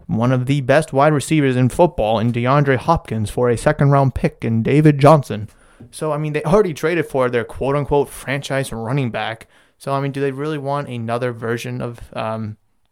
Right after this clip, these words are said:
David Johnson? Obviously a much better version, but you know what I'm trying to say. No, because if they go to try trade David Johnson after acquiring Christian McCaffrey, you're gonna get no value for him because he was okay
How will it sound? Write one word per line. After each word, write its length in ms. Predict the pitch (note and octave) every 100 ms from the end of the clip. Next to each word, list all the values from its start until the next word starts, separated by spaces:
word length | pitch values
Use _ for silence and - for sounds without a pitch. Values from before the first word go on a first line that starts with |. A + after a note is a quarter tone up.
| _ -
David 300 | A#2 A2+ A2
Johnson? 320 | A2+ A2+ B2+
Obviously 360 | B2 C3 - B2+
a 60 | A#2
much 240 | A2+ -
better 240 | A2+ A2+
version, 380 | G#2 A2 G#2+ G#2+
but 100 | A2
you 80 | B2
know 100 | C3+
what 100 | C3
I'm 60 | A#2+
trying 200 | A2+ A2+
to 40 |
say. 300 | - A2+ G#2+ - _ _ _ _ _ _ _
No, 360 | D#3+ F3+ F#3 A#2+
because 300 | B2 D3 C#3+
if 80 |
they 120 | D#3 E3
go 120 | F3+
to 80 | E3
try 200 | F3 F3
trade 580 | - - D3+ G#3 F3+ - _
David 320 | A#2+ A#2+ A2+
Johnson 380 | A#2 A2+ A#2 -
after 280 | - B2 C#3+
acquiring 680 | B2 B2+ - B2+ C#3+ D#3 A#2
Christian 300 | - A2+ A2
McCaffrey, 580 | A2 - A2 A2 C#3+ D3
you're 80 | D3+
gonna 160 | F3
get 120 | G3 F#3+
no 160 | G#3
value 340 | G3 G3 C4+ B3
for 240 | - A#2+
him 60 | A#2
because 300 | C#3+ F3 F3+
he 60 |
was 200 | G#3+ A3+ - _ _ _ _
okay 640 | E3+ G#3+ G#3 F#3+ C3+ A#2